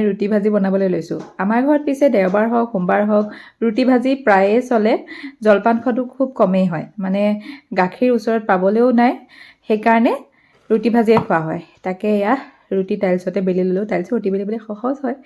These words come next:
কেতিয়াবাহে বেলনাখন মই ব্যৱহাৰ কৰোঁ। এনেদৰে ৰুটি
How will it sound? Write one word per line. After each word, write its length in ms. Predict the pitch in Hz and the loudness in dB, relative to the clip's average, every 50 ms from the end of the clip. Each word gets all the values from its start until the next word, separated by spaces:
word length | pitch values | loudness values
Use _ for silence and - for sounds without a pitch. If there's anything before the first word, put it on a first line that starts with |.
| - - - _ _ | -20 -20 -20 _ _
কেতিয়াবাহে 380 | _ - 185 190 185 185 180 208 | _ -2 -2 0 0 0 -2 -2
বেলনাখন 380 | 202 208 196 185 180 175 - 185 | -2 0 -2 -2 -4 -4 -6 -4
মই 120 | 180 180 180 | -4 -2 -2
ব্যৱহাৰ 260 | 170 170 170 170 170 165 | -4 -4 -6 -8 -10 -10
কৰোঁ। 200 | 160 170 160 190 - - | -10 -10 -10 -10 -10 -10
এনেদৰে 340 | - 175 175 175 175 185 190 190 | -10 -8 -8 -8 -4 -2 -2 -2
ৰুটি 200 | 185 185 185 190 | -2 -2 -2 -4